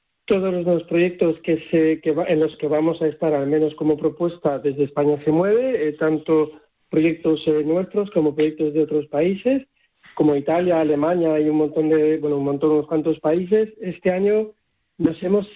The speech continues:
eh, enfocado más a proyectos de calidad, eh, proyectos de, de grandes dimensiones. Hemos cogido ya un poco carrerilla con los proyectos que comentaba Fernando antes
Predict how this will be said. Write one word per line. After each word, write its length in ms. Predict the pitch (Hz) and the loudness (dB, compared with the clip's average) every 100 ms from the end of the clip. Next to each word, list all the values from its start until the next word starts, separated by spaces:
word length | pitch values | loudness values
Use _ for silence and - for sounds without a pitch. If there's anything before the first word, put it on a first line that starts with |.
| - | -2
eh, 320 | 190 190 185 | 2 2 2
enfocado 560 | 175 165 180 190 185 185 | 0 -2 -2 0 0 0
más 280 | 185 196 196 | 0 -2 -6
a 100 | - | -2
proyectos 420 | 175 180 190 170 | -2 -2 -2 0
de 300 | 175 170 165 | 2 2 0
calidad, 600 | 165 160 160 170 214 262 - - | -2 2 2 2 0 -4 -10 -10
eh, 360 | 185 165 165 165 - | -2 0 0 -2 -2
proyectos 420 | 170 170 180 165 | -2 2 0 2
de, 240 | 175 175 | 2 2
de 120 | 160 | 0
grandes 400 | 156 170 190 185 | 0 2 2 0
dimensiones. 840 | 180 175 170 - 190 208 220 226 220 | 0 0 -2 -2 0 2 4 2 -2
Hemos 200 | 175 170 | -4 -4
cogido 360 | - - 185 175 | -6 -6 0 2
ya 100 | 170 | 2
un 80 | 170 | 0
poco 260 | 165 165 156 | -6 -6 -4
carrerilla 500 | 160 156 175 180 170 | 0 0 2 0 0
con 120 | 160 | -2
los 100 | 160 | -2
proyectos 360 | 170 165 165 | -4 -2 -2
que 160 | 160 160 | -4 -6
comentaba 520 | 151 156 147 160 156 | 0 0 0 -2 -2
Fernando 480 | 160 156 156 156 160 | -2 -2 0 0 0
antes 360 | 180 208 220 | 0 0 0